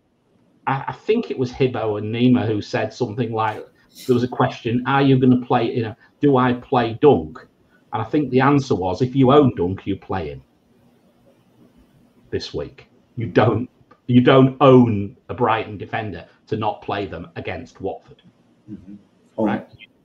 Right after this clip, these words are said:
Speaker 1: You don't
Speaker 2: Home
Speaker 1: do
Speaker 2: ag-,
Speaker 1: it.
Speaker 2: home against Watford, right?
Speaker 1: Yeah, at home. Yeah, home against Watford. You don't
Speaker 2: Yeah.
Speaker 1: play 'em. You don't, you don't, you don't bench 'em. Manchester City, obviously, very good defensive. You can work out which ones are playing. Um, Chelsea, obviously, Leeds,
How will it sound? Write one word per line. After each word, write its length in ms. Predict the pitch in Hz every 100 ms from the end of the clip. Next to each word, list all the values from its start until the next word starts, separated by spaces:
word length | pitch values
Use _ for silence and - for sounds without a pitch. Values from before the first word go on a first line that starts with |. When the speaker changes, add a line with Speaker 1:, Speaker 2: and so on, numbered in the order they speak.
| _ _ _ _ _ _
Speaker 1:
You 140 | 110
don't 140 | 123 113
Speaker 2:
Home 120 | 113
Speaker 1:
do 100 | 107
Speaker 2:
ag-, 40 | -
Speaker 1:
it. 100 | - _ _ -
Speaker 2:
home 160 | 139 120
against 260 | 104 101
Watford, 340 | 107 95 107 101
right? 200 | 123 - - _ _ _ -
Speaker 1:
Yeah, 140 | - _ _ -
at 80 |
home. 280 | - - - _ -
Yeah, 180 | 101
home 220 | 90 113 104
against 220 | 104 -
Watford. 300 | 92 - -
You 80 | 127
don't 160 | 123
Speaker 2:
Yeah. 80 | 90
Speaker 1:
play 160 | 80 87
'em. 100 | - _ _ -
You 60 | 117
don't, 220 | 120 120
you 60 | 127
don't, 260 | 135 -
you 120 | 127
don't 200 | 139 147
bench 300 | 113 104 -
'em. 120 | 85 - - _ -
Manchester 500 | 151 160 160 143 127
City, 360 | 135 123 117
obviously, 280 | 107 107 98
very 220 | 104 101
good 180 | 90 98
defensive. 460 | - 98 98 98 90
You 80 |
can 140 | 90 90
work 240 | 90 82
out 160 | 87 87
which 180 | 90 80
ones 180 | 85
are 60 | 87
playing. 400 | - 127 98 110 _ _ _ _ -
Um, 320 | 107 104 123
Chelsea, 640 | - 131 127 - 117 110 _ _ _ 104
obviously, 400 | 101 - 95 -
Leeds, 720 | 107 127 208 135 147 - -